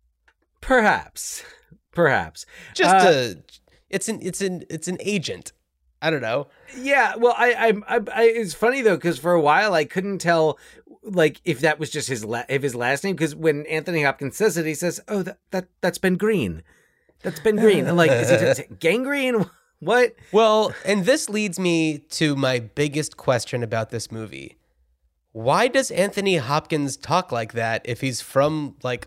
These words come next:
Speaker 2: upstate New York?
Speaker 1: They explain it. Uh, there's just one moment where the, and the, the line is, and I'm quoting, "His father was a limey."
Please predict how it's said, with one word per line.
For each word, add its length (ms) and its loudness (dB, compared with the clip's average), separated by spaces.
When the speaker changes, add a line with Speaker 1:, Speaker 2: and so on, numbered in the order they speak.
Speaker 2:
upstate 480 -4
New 80 -4
York? 560 -6
Speaker 1:
They 220 2
explain 420 0
it. 320 -4
Uh, 640 2
there's 280 0
just 280 -6
one 400 0
moment 580 0
where 380 2
the, 280 -2
and 280 -4
the, 120 0
the 220 0
line 380 2
is, 180 2
and 60 -6
I'm 100 -6
quoting, 460 -2
"His 180 -6
father 460 2
was 180 0
a 60 -2
limey." 640 -2